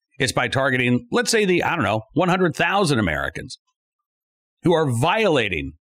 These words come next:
the laws of our land. Not, not, not laws against, you know, high-capacity magazines or modern sporting rifles, laws against carjacking, home invasion, robbery, and murder.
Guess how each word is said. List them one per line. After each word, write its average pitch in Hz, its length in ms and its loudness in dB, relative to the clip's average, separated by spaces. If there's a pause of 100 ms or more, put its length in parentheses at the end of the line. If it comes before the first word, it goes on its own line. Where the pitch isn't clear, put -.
(200)
the 131 100 2
laws 117 380 2
of 101 100 0
our 95 140 2
land. 82 420 -4 (580)
Not, 147 220 -2
not, 220 240 0
not 233 220 2
laws 233 440 4
against, 190 440 0
you 185 140 2
know, 147 280 4
high-capacity 147 760 0
magazines 139 880 0
or 120 80 2
modern 135 380 2
sporting 139 260 0
rifles, 135 380 2
laws 254 260 0
against 269 200 2
carjacking, 208 560 0 (720)
home 247 180 2
invasion, 220 540 2 (580)
robbery, 143 640 2 (800)
and 104 120 0
murder. 127 460 2